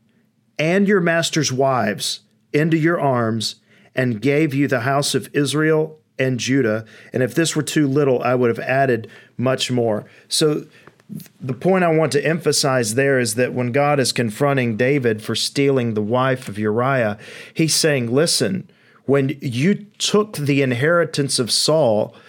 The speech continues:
you took his wives." So he's talking about inheriting the throne, was claiming the kingdom,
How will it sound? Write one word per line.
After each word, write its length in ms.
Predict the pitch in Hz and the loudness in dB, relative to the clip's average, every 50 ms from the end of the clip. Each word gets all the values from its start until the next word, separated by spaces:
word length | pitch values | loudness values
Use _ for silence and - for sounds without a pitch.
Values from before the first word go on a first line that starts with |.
| - - - _ | -20 -20 -18 _
you 240 | - 107 120 156 165 | -4 0 2 2 2
took 360 | 151 - - 160 156 156 - | 0 0 2 2 2 2 2
his 220 | - 151 131 - | 0 0 2 2
wives." 680 | 123 123 135 139 135 120 101 92 92 80 - - - - - - - - - - - - | 2 2 2 2 2 2 0 0 -2 -2 -2 -2 -2 -4 -6 -12 -20 -20 -20 -20 -14 -6
So 320 | - - - 156 139 131 | -4 0 2 4 4 4
he's 360 | 123 107 127 151 156 - - - | 2 0 0 0 2 0 0 0
talking 320 | - 156 175 190 170 170 | 0 2 2 2 2 0
about 280 | 156 143 143 135 123 - | 2 2 2 0 0 0
inheriting 720 | 135 139 131 117 107 135 160 175 180 170 170 175 165 160 156 | 0 0 0 0 0 0 2 2 0 0 0 -2 -2 0 0
the 100 | 143 139 | 0 -2
throne, 380 | 143 - 151 143 151 151 135 | 0 0 0 2 2 2 2
was 160 | 120 117 113 - | 0 0 -2 -4
claiming 500 | - - - 151 165 185 185 180 175 170 | -2 0 0 2 2 2 2 2 0 0
the 80 | 151 | -2
kingdom, 480 | - - - 151 147 143 143 139 139 | -2 -2 -2 0 2 2 2 0 0